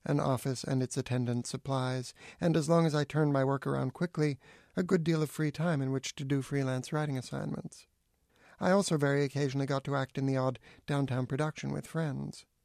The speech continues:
The casting director of the film saw me in one of them, called me in for an audition, and I got the part. It was a big movie, a gynocentric comedy predicated on the scenario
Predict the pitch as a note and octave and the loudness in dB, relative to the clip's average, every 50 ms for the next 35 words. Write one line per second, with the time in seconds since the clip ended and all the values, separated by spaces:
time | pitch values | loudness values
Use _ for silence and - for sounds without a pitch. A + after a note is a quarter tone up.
0 | _ _ _ _ _ _ _ _ _ _ _ _ _ _ _ _ _ - - E3 | _ _ _ _ _ _ _ _ _ _ _ _ _ _ _ _ _ -6 -6 -2
1 | - D#3+ F3+ F3 - - F#3 A3 A3 F3 D#3 D3+ C#3 - D3 C#3+ C#3 C#3 C#3 - | 2 2 2 2 0 -2 -2 -2 0 2 0 0 0 -2 -4 -4 -4 -4 -4 -2
2 | D3+ C#3+ C#3 C#3 B2+ - D#3+ D#3+ D#3+ D#3 C#3+ C3 B2+ A#2+ A#2+ A#2+ C3+ C#3 D3+ D3+ | 0 0 0 0 0 0 2 2 4 4 2 2 2 0 -2 -2 -4 -4 -2 -2
3 | D3+ D3+ D3 _ - - - - _ _ - - D#3+ D#3+ D3+ D3+ D3+ D3 C3+ - | -2 -2 -4 _ -16 -20 -20 -20 _ _ 0 4 4 4 6 6 4 4 2 2
4 | D3+ C#3+ C#3 C3+ C3 C3 C3+ C3 - C#3+ C3+ C3 A#2+ - _ - _ _ - C#3 | 0 2 2 2 2 2 0 0 0 -2 -2 -2 -4 -6 _ -20 _ _ -4 -2
5 | C3+ B2 C3 B2 A2+ - - - - D#3 D3 B2+ C#3 D#3+ - - - _ _ _ | -2 -2 -2 -4 -4 -6 -10 -8 -6 -4 -4 -4 -6 -8 -10 -12 -20 _ _ _
6 | _ _ _ _ _ _ _ _ _ _ - - - - - E3+ F3 E3 E3 C#3+ | _ _ _ _ _ _ _ _ _ _ -20 -20 -16 -6 -2 0 2 2 2 2
7 | D#3 D3 C#3 E3 D#3+ D3 D3+ C#3+ C#3 C3+ C3 C#3+ C#3+ - - D3+ C3+ _ _ _ | 2 0 0 0 0 2 2 0 0 0 -2 -4 -4 -4 -6 -8 -10 _ _ _
8 | _ _ _ _ _ _ - - - - - D3+ C#3 D3+ D3 D#3+ E3 D#3+ D#3+ D#3 | _ _ _ _ _ _ -20 -14 -4 0 0 2 4 6 6 6 6 6 6 4
9 | C#3+ - - C#3+ C#3 - C#3+ C#3 - - - - C3 C3+ C3 C3 C3+ C3+ - - | 4 2 2 2 2 2 0 -2 -2 -4 -6 -2 0 2 2 2 0 -2 0 2
10 | C#3 C#3+ C#3+ C3+ - C3 C#3 C3+ C3 C3 B2+ B2+ B2+ A#2 - - C#3+ C#3+ D3+ D#3 | 2 2 2 2 0 0 0 0 0 0 2 0 0 0 0 2 2 4 6 6
11 | D3+ C#3+ C#3+ C3 C3 C3 | 6 6 6 6 4 4